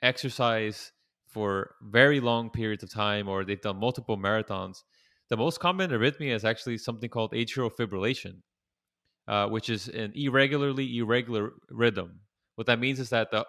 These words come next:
the beat, instead of the classic doom, doom, doom, it goes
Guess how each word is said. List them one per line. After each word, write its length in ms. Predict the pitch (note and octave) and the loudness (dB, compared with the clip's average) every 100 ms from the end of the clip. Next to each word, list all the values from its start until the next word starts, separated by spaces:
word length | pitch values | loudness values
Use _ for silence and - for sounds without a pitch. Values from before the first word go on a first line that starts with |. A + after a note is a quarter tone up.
| - | -4
the 100 | G#2+ F#2+ | -10 -2
beat, 240 | C#3+ D3 - | -2 -2 -6
instead 340 | A#2 - B2 | -8 -2 0
of 180 | B2 G#2+ - _ _ _ | 0 -2 -8 _ _ _
the 100 | A2+ | -8
classic 560 | G#2+ A#2 A#2 - G#2 - | 0 0 2 -2 -6 -4
doom, 400 | A2 G2+ G2 G2 _ _ _ _ - | -4 -4 -10 -16 _ _ _ _ -4
doom, 400 | G#2 G2 F#2+ F#2 _ _ _ _ - | -2 -2 -8 -16 _ _ _ _ -4
doom, 360 | G#2 G2 F#2+ F#2 | -2 -2 -6 -6
it 80 | A2 | 0
goes 380 | G#2+ G2 - | 0 -2 -10